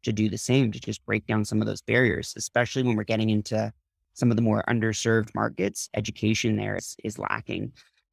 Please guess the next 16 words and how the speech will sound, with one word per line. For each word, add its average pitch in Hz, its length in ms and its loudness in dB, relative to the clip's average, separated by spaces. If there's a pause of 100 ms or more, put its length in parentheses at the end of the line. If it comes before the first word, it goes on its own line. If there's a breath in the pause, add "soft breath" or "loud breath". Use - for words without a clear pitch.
And 123 160 4
then, 127 220 4
you 113 100 2
know, 127 80 2
what, 135 160 0
what 120 120 0
we'd 123 180 -2
love 110 240 2
to - 80 -4
do 113 180 2
is 107 100 0
just - 360 -8 (880)
get 135 180 2
to 156 140 4
a 123 40 6
point 131 460 4